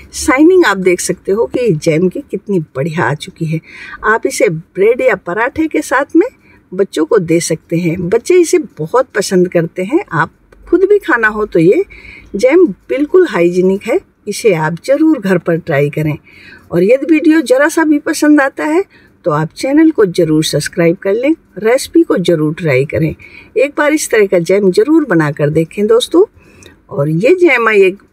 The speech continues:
यदि एक बार आपने बना लिया तो मार्केट से जैम को लाना भूल जाए। ये, ये देख सकते हो कितनी बढ़िया हमारी ब्रेड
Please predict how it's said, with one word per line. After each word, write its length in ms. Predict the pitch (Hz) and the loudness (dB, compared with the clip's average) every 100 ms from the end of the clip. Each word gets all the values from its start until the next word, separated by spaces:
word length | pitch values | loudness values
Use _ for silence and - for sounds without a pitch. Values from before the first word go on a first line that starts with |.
| 175 | -2
यदि 260 | 165 165 | 0 2
एक 140 | 185 220 | 2 0
बार 180 | 277 294 | -2 0
आपने 280 | 294 302 302 | 2 2 2
बना 300 | 277 262 285 | 0 0 0
लिया 240 | 294 320 | 2 2
तो 140 | 339 330 | 0 -2
मार्केट 560 | 190 180 202 226 190 - | 0 0 0 -2 -4 -6
से 180 | - 196 | -2 2
जैम 260 | 190 185 | 2 2
को 100 | 180 | 0
लाना 300 | 180 170 214 | 0 0 0
भूल 420 | 294 - 180 160 143 | -4 -4 0 0 0
जाए। 220 | 151 - _ _ _ _ _ _ _ _ 226 | -6 -10 _ _ _ _ _ _ _ _ -8
ये, 200 | 254 381 _ _ _ _ _ _ _ _ - | -6 -6 _ _ _ _ _ _ _ _ -4
ये 200 | 185 131 | 0 0
देख 240 | - - | -2 -8
सकते 320 | - 180 - | -10 -12 -6
हो 180 | 202 269 - | -4 -4 -10
कितनी 260 | - 262 196 156 | -8 -2 -4 -4
बढ़िया 300 | 165 190 226 | -6 -6 -4
हमारी 340 | 262 202 160 139 | -4 -2 -2 -2
ब्रेड 640 | 147 _ _ - 240 330 | -6 _ _ 0 0 0